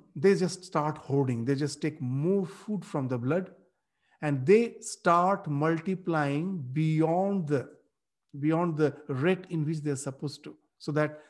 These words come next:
the harmony is maintained in the body. They just go on multiplying. They take food and just go on multiplying. And that's what this is, almost like the similar behavior of this hoarding.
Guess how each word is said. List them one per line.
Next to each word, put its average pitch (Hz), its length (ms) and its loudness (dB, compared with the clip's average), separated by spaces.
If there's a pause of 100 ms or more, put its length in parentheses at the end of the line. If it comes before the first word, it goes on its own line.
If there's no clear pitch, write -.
(100)
the 151 60 -2
harmony 160 520 0
is 135 120 0
maintained 135 400 -2
in 127 80 -4
the 127 80 -6
body. 120 340 -10 (680)
They 156 100 2
just 156 380 -6
go 160 140 -4
on 156 140 0
multiplying. 131 580 -6 (560)
They 147 60 -2
take 185 320 0
food 214 280 -6 (460)
and 139 160 -4
just 160 240 -2
go 160 120 -8
on 135 120 -4
multiplying. 127 500 -12 (1400)
And 165 200 -2
that's 214 380 2
what 190 380 0 (120)
this 165 280 0
is, 175 240 -6
almost 190 460 0
like 175 180 2
the 165 80 -2
similar 190 440 2
behavior 175 720 2
of - 220 -8
this 143 160 -4
hoarding. 139 540 0